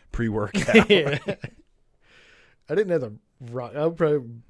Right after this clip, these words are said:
Speaker 2: probably did know, but I didn't know the Rock had an energy drink out called Zay. It's like Z O A or something like that.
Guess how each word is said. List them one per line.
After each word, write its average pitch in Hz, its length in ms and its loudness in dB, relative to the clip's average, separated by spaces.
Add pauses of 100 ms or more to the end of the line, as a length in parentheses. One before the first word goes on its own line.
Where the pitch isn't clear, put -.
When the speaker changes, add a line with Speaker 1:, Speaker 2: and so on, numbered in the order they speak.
(160)
Speaker 2:
probably 156 260 -2
did 120 240 -10
know, 135 240 -4
but 143 140 -4
I - 40 -2
didn't 127 120 -10
know 123 100 -8
the 117 80 -8
Rock 117 220 -10
had 113 160 -10
an 107 100 -12
energy 107 320 -14
drink 95 240 -18
out - 140 -16 (640)
called 95 240 -12
Zay. 104 340 -14 (360)
It's 104 180 -18
like 95 180 -14
Z 117 400 -14
O 113 160 -8
A 113 260 -10
or 123 100 -10
something 131 200 -12
like 123 80 -14
that. 135 200 -8